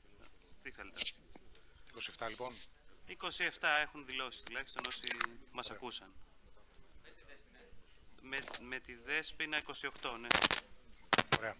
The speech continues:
Speaker 1: Είκοσι οκτώ με τη Δέσποινα.
Speaker 2: Διαπιστωθήσεις, λοιπόν, απαρτίας, ξεκινάει η συνεδρίαση του Τρίτου Δημοτικού Συμβουλίου. Κυρίες και κύριοι συνάδελφοι,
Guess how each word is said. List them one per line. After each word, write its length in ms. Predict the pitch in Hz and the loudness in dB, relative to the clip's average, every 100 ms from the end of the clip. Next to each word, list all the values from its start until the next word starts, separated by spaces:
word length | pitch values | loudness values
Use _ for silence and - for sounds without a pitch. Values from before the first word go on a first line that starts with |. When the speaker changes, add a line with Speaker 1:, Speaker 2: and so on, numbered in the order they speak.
| - | -4
Speaker 1:
Είκοσι 260 | 147 131 143 | -2 0 -2
οκτώ 260 | - 160 | 0 0
με 80 | 156 | 6
τη 80 | 143 | 6
Δέσποινα. 420 | 139 135 127 117 120 - - - - | 6 -2 -6 -6 -4 -6 -10 -16 -10
Speaker 2:
Διαπιστωθήσεις, 680 | 104 120 123 113 135 135 - | -2 0 0 -2 0 2 2
λοιπόν, 240 | 120 127 | 4 4
απαρτίας, 480 | 127 120 110 127 131 | 4 2 4 2 4
ξεκινάει 460 | - 117 117 127 127 | 0 -2 0 2 4
η 40 | |
συνεδρίαση 760 | - 123 110 120 120 - 135 131 - - - - - | 4 4 4 8 8 8 4 0 -16 -18 -16 -16 -16
του 100 | - | -6
Τρίτου 200 | 117 127 | 4 4
Δημοτικού 320 | 123 120 - 123 | 4 -2 -4 -4
Συμβουλίου. 480 | 123 107 110 101 - - - - - - - - - - - - - - | -4 -4 -4 -4 -10 -20 -18 -16 -16 -20 -18 -18 -18 -20 -18 -18 -18 -14
Κυρίες 200 | - 123 | -4 0
και 80 | 131 | 2
κύριοι 160 | 131 131 | 2 2
συνάδελφοι, 600 | 120 127 127 123 139 | 2 2 0 0 -2